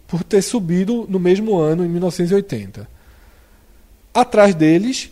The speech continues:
vem os times que subiram três vezes. Náutico, Bahia, Ceará e Fortaleza. Náutico e Bahia subiram três vezes de oitenta e oito pra cá, mas também tem cada um um acesso, inclusive no mesmo ano,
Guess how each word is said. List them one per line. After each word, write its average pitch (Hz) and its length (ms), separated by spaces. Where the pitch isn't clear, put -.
vem 175 160
os 214 120
times 202 280
que 185 80
subiram 185 420
três 202 340
vezes. 110 640
Náutico, 175 560
Bahia, 190 720
Ceará 202 720
e 202 80
Fortaleza. 135 720
Náutico 185 440
e - 20
Bahia 208 500
subiram 185 440
três 190 300
vezes 139 260
de 143 80
oitenta 151 280
e 151 40
oito 131 240
pra 185 160
cá, 170 340
mas 214 220
também 240 460
tem 170 260
cada 175 320
um 175 300
um 247 60
acesso, 202 440
inclusive 262 300
no 262 60
mesmo 254 300
ano, 170 340